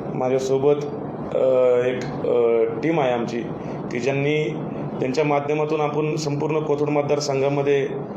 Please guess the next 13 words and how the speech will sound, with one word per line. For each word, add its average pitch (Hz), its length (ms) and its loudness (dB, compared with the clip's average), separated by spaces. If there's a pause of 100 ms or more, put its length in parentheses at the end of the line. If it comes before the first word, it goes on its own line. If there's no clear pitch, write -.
(180)
सर्व्हे 151 300 2
केला, 143 340 0 (680)
मतदारांना 165 540 0
फोन 139 300 -2
केले. 120 240 -2 (1000)
तुम्ही, 156 400 0 (580)
मी 156 200 4
या 160 80 4
ठिकाणी 160 360 2
पेन 165 300 0
ड्राईव्ह 175 240 4
आणलेला 127 280 0
आहे. 101 100 0